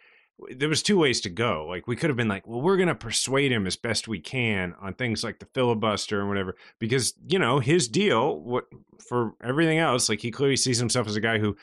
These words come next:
"I'm here to represent West Virginia. I'm not here as a Democrat. I'm not here as anything. I'm here to represent West Virginia." Well, if that's the case, then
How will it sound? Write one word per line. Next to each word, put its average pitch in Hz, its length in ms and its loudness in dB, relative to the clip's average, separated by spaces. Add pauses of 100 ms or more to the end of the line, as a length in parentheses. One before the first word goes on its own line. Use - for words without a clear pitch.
(160)
"I'm 143 180 0
here 139 160 4
to 123 80 2
represent 110 440 0
West 110 200 0
Virginia. 82 460 -6
I'm 76 80 -14
not 90 160 0
here 101 100 4
as 98 120 0
a - 20 -8
Democrat. 113 320 0
I'm 104 80 0
not 98 160 0
here 98 180 2
as 87 140 -6 (180)
anything. 107 380 0
I'm 95 100 -2
here 98 140 0
to 104 80 0
represent 92 360 -2
West 87 200 -6
Virginia." 78 340 -10
Well, 101 100 -6
if 110 60 -6
that's 160 220 -2
the 127 80 -4
case, 151 320 -2 (480)
then 165 180 0